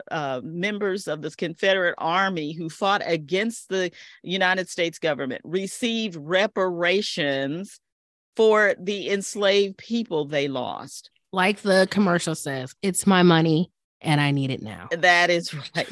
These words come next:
Speaker 2: <laughs>
Speaker 1: Every day, someone somewhere in America is being compensated under the concept of what is known as restorative justice,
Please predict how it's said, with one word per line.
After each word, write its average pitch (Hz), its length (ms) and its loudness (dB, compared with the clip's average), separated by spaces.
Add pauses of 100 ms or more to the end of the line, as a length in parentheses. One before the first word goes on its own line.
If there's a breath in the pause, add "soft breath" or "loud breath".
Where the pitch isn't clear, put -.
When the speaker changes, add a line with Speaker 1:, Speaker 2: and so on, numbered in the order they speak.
(240)
Speaker 2:
<laughs> - 280 -6
Speaker 1:
Every 269 560 4
day, 220 600 2 (760)
someone 285 800 -2 (100)
somewhere 269 480 0
in 294 60 4
America 240 380 0
is 165 140 -8
being 175 200 -4
compensated 180 680 -2
under 185 240 -2
the 220 60 0
concept 147 580 -6
of 143 80 -8
what 143 180 -2
is 165 160 -8
known 139 240 -4
as 135 320 -8
restorative 156 640 -6
justice, 135 480 -6